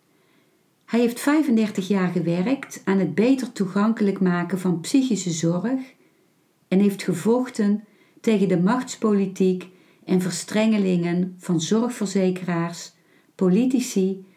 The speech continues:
en de farmaceutische industrie, die de zorgvraag van de cliënt verdraaide in dat wat voor de verschillende partijen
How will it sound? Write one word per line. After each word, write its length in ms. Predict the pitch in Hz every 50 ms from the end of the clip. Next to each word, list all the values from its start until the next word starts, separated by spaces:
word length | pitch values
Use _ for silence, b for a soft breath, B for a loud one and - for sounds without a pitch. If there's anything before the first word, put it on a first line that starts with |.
| B B B B
en 160 | - - 185
de 80 | 185 185
farmaceutische 880 | 180 - 220 208 202 202 185 185 - 208 202 202 196 196 180 - - -
industrie, 840 | - 185 180 170 160 165 - - - 214 226 214 196 240 269 262 B B B B B B B B B B B B B B B B B _
die 140 | - 208 214
de 120 | 190 208
zorgvraag 800 | 190 196 - 226 247 254 269 262 - - 226 220 214 214 220 -
van 160 | - 202 190
de 100 | 175 180
cliënt 520 | 180 - 180 180 170 185 196 214 240 247 -
verdraaide 880 | - 185 165 165 175 170 180 180 185 190 208 220 202 202 202 208 220 B B B B B B B B B B
in 200 | - 190 185 170
dat 340 | 165 190 220 233 - - -
wat 240 | - 185 196 190 190
voor 160 | - - 208
de 80 | 185 180
verschillende 640 | 180 - - - - - 233 233 240 214 202 196
partijen 760 | - 185 180 - - - 185 180 185 185 185 180 185 185 -